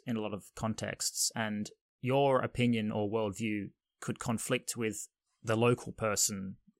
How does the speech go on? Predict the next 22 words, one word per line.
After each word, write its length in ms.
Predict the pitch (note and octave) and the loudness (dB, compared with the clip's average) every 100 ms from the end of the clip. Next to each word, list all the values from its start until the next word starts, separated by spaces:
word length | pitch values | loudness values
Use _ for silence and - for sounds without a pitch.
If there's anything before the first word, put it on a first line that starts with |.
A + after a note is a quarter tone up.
| - | -6
of 160 | G#2 | -4
which 240 | A2 - - | -2 -2 0
you're 180 | G#2+ G#2 | -2 -2
experiencing 800 | - - A2 G#2+ G#2 G2+ F#2 G#2 | -4 -2 -2 0 -2 -2 -6 -8
their 260 | G2 G#2+ G#2+ | -4 -2 -2
worldview. 500 | G2 F#2+ G2 F#2+ G#2+ _ - - - _ _ | -4 -6 -8 -10 -12 _ -20 -20 -20 _ _
Sometimes 520 | - F#3 G3 G3+ E3 | 0 2 4 6 6
it 80 | D3 | 6
might 220 | C#3+ C3+ | 6 6
seem 280 | - C#3 B2+ | 6 6 4
unjust, 680 | A#2+ A2+ B2+ A#2+ - - - - | 4 2 4 4 4 0 -6 -6
sometimes 520 | - C3+ C3 B2+ A#2+ | 2 2 4 2 4
it 80 | A#2 | 4
might 220 | A#2 A2+ | 2 2
seem 220 | - A2+ | 2 2
completely 460 | A2+ G#2 A#2 A#2 A2 | 0 0 0 0 0
wrong, 400 | A2 A2 F#2+ G2 | 2 2 0 -2
but 120 | A#2+ | 2
like 220 | C#3 D#3 | 2 2
you 60 | A2+ | 2
said, 300 | - B2+ G#2+ | 2 2 2
Matt, 220 | G#2 F#2+ | 0 -2